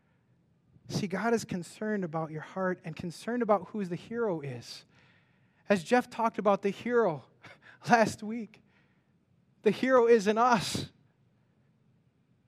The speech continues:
The hero is him. It's always been. And he'll allow you to experience brokenness and a breaking point, so you cry out for a better hero.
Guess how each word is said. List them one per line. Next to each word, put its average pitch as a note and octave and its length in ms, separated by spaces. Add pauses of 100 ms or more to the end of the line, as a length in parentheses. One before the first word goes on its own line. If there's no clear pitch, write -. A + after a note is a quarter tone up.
(220)
The G#3+ 100
hero C4 400
is G#3 180
him. G3+ 420 (880)
It's A3 180
always B3 440
been. F3+ 360 (1400)
And G#3+ 140
he'll C4 240
allow A#3+ 240
you A#3 140
to A3 60
experience G#3+ 440
brokenness A#3+ 600 (220)
and G#3 80
a G3 60
breaking A#3 420
point, A#3 360 (180)
so - 180
you B3+ 180
cry A3+ 360
out A3+ 220
for G3+ 180
a F3+ 60
better A#3+ 340
hero. F#3 480